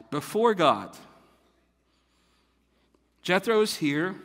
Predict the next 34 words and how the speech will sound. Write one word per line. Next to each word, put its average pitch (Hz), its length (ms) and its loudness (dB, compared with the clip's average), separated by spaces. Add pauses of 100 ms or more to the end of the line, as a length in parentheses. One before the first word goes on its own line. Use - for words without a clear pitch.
(460)
It's - 100 -6
a 165 60 2
random 196 480 0
scene 170 460 -2
in 151 120 0
what 151 140 0
is 151 100 -2
otherwise 151 420 0
this 143 160 -6
sort 156 160 -4
of 139 220 -8
epic 185 360 -4
narrative. 151 880 -4
We 151 120 2
stop, 196 440 6
we 180 120 2
have 185 200 2
the 175 60 0
visit 170 500 2 (220)
from 156 380 4
the 156 100 0
father-in-law. 170 760 4 (680)
Jethro, 165 760 4 (280)
this 170 300 0
pagan 233 560 -2
priest, - 680 -6 (880)
hearing 254 500 0
all 226 340 6
that 214 180 -2
Yahweh 175 720 4
had 151 340 0
done 233 300 2
for 202 200 -6
Israel 135 680 -2